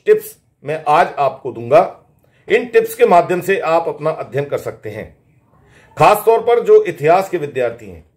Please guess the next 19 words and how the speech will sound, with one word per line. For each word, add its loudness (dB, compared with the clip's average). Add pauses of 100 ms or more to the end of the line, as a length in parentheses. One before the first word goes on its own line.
(760)
क्योंकि -2
मैं 4
भी 4
इतिहास 4
का 0
विद्यार्थी -2
हूं, -6 (520)
तो 6
इतिहास 2
के 0
विद्यार्थियों -2
की -4
एक -2
समस्या 0
है 4
कि -10
समय -2
कम -2
है -4